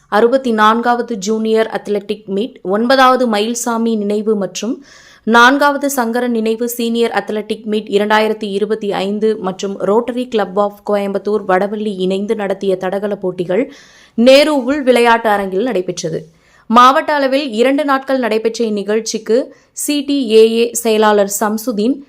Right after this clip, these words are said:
பொருளாளர் ஜான் சிங்கராயர் ஆகியோர் தலைமை வகித்தனர். தடகள போட்டிகளில் துவக்க விழாவில் Rotary Club of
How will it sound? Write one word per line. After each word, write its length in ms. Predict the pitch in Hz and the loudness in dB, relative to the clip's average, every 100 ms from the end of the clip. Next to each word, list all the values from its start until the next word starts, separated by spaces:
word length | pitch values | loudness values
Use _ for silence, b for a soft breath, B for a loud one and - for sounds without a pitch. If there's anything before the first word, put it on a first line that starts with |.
| B B | B B
பொருளாளர் 600 | 254 254 262 247 247 247 | 6 8 6 4 2 0
ஜான் 320 | 196 220 269 269 | 2 2 2 0
சிங்கராயர் 540 | 240 226 233 226 226 | -2 0 2 2 2
ஆகியோர் 520 | - 202 202 196 233 269 | 2 0 2 0 0 0
தலைமை 400 | 220 226 233 196 | -2 0 -2 -2
வகித்தனர். 580 | 175 175 175 165 - _ _ _ _ _ _ _ | -2 -4 -6 -8 -10 _ _ _ _ _ _ _
தடகள 440 | 254 254 294 330 320 | 4 4 4 2 4
போட்டிகளில் 580 | 277 277 254 254 285 | 4 4 2 2 0
துவக்க 300 | 277 254 269 | 0 0 2
விழாவில் 540 | 254 233 226 220 262 - | 2 6 6 6 4 2
Rotary 460 | 214 247 269 269 | 2 2 2 -4
Club 260 | 269 233 202 | 0 0 2
of 140 | 226 | 0